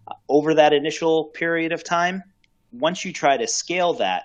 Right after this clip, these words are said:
there's none of, none of the quality processes in place. There's none of the checks to make sure,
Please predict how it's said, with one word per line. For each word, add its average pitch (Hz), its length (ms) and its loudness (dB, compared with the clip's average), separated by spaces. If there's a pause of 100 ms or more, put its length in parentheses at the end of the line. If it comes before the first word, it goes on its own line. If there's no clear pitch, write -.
(100)
there's 123 240 -6
none 147 360 0
of, 127 200 -2
none 135 240 -2
of 123 140 -4
the 113 80 -6
quality 123 480 2
processes 104 960 -4
in 107 140 -6
place. 95 480 -2
There's 104 180 -6
none 123 200 0
of 120 80 -2
the 110 80 0
checks - 540 0
to 113 100 -10
make 107 200 -2
sure, 98 420 -2